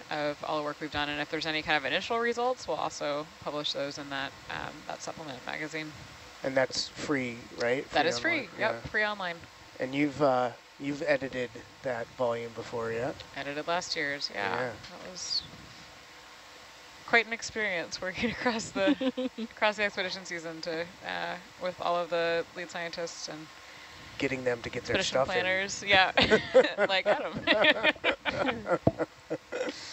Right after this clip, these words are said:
Speaker 1: Yeah, but it's, it's a really great document to be able to kind of wrap up our season every year, um, and see how our program has developed, not only in the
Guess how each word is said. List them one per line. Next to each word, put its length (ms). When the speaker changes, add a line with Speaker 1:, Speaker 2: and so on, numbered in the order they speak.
Speaker 1:
Yeah, 140
but 140
it's, 260
it's 260
a 120
really 260
great 380
document 480
to 80
be 80
able 160
to 240
kind 100
of 80
wrap 160
up 140
our 100
season 300
every 260
year, 240
um, 320
and 300
see 400
how 640
our 80
program 320
has 140
developed, 340
not 180
only 280
in 100
the 140